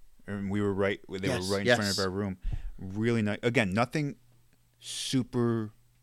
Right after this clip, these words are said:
Speaker 1: fantastical,
Speaker 2: Yeah, just
Speaker 1: but just nice. A couple little touches. Yeah, there's a few nice, uh, fountains around, uh, Coronado. And yeah, I
Speaker 2: That's it.
Speaker 1: think
Speaker 2: I
Speaker 1: that's
Speaker 2: think I'm,
Speaker 1: probably
Speaker 2: I'm
Speaker 1: it.
Speaker 2: going through all the hotels. Man. The All Stars has a great waterfall.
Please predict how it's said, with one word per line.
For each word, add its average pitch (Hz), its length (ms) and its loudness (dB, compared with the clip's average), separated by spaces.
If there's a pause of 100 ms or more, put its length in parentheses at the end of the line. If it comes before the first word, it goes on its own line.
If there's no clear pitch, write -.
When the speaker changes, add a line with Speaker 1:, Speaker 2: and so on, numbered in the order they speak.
(840)
Speaker 1:
fantastical, 113 800 0
Speaker 2:
Yeah, 143 100 2 (180)
just - 200 -12
Speaker 1:
but 113 100 2
just 110 160 -2
nice. 117 300 2
A - 40 -8 (280)
couple 123 300 -2
little 117 160 0
touches. 113 420 -4
Yeah, 107 120 2
there's 95 120 -4
a 92 60 -8
few 110 480 -2
nice, 95 500 -4 (260)
uh, 90 180 -2
fountains 87 580 -8 (600)
around, 87 500 -4
uh, 80 220 -6
Coronado. 85 520 -12 (1500)
And 110 140 -2
yeah, 127 140 2
I - 20 0
Speaker 2:
That's 107 100 -6
it. - 40 -16
Speaker 1:
think 165 180 -2
Speaker 2:
I - 40 -18
Speaker 1:
that's 101 140 2
Speaker 2:
think 123 160 -4
I'm, - 40 -12
Speaker 1:
probably 90 260 -6
Speaker 2:
I'm 107 140 -4
Speaker 1:
it. 101 40 -6
Speaker 2:
going 104 200 -2
through 110 140 -4
all 98 60 -2
the 98 60 -4
hotels. 104 400 -6
Man. 98 180 -14 (300)
The - 100 -10
All 98 200 -12
Stars 98 340 -8
has 95 200 -12
a 87 40 -8
great 90 300 -8
waterfall. 101 540 -10